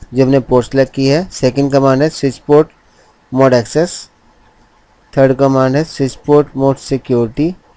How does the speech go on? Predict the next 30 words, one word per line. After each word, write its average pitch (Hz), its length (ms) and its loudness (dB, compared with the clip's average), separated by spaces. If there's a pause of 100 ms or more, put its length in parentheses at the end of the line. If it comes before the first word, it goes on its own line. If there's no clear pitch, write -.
(880)
और 123 260 -2
fourth 135 320 0
command 135 340 0
है 131 80 0
हमारी 127 380 -2 (440)
स्विच 135 260 -6
पोर्ट 151 380 2 (1400)
security 139 800 -2 (140)
mac 127 340 -2 (180)
address 131 400 -2
sticky, 113 380 -10 (1400)
और 120 80 -8
इसके 117 200 -6
बाद 135 140 0
ये 135 140 -2
last 127 340 -2
command 127 260 -4
है 127 60 -2
हमारी 123 340 -6 (800)
स्विच 131 260 -8 (100)
पोर्ट 147 240 2 (1500)
port 131 220 -2
security 135 480 -4
mac 123 320 -2
address 147 380 -2
sticky 143 400 -6
और 143 120 0
इसका 147 300 -4
port 139 340 -4
address 110 500 -8